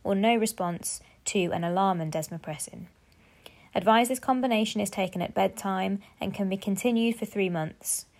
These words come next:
Consider continuing if there is a partial response. Do not offer an anticholinergic combined with a tricyclic agent such as imipramine. Consider imipramine taking at bedtime for patients who have not responded to all other treatments.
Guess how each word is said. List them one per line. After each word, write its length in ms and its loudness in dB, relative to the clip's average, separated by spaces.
Consider 400 2
continuing 680 2
if 160 -4
there 140 -2
is 120 -4
a 40 -6
partial 460 -4
response. 680 -6
Do 100 2
not 260 4
offer 280 0
an 80 0
anticholinergic 1000 -2
combined 400 -2
with 120 -8
a 40 -2
tricyclic 680 -2
agent 440 -4
such 300 -4
as 80 -6
imipramine. 720 -8
Consider 380 4
imipramine 580 2
taking 360 -2
at 120 -6
bedtime 600 0
for 120 -8
patients 520 -4
who 100 -6
have 140 -4
not 220 -2
responded 640 -2
to 120 -8
all 220 0
other 160 -4
treatments. 760 -6